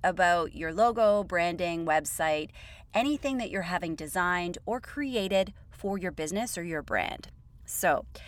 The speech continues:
you know how when you go to get a haircut and you try to explain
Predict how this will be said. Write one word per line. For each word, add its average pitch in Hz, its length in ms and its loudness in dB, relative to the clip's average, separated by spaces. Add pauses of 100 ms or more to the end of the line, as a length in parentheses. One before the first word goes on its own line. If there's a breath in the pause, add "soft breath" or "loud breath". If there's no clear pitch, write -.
(300 loud breath)
you 208 100 -2
know 339 180 8
how 311 360 6
when 196 360 2
you 180 80 -6
go 170 160 0
to 190 80 -2
get 202 140 0
a 262 60 -2
haircut 214 580 -4 (280)
and 170 220 0
you 170 60 -2
try 165 360 0
to 208 140 0
explain 233 1080 -2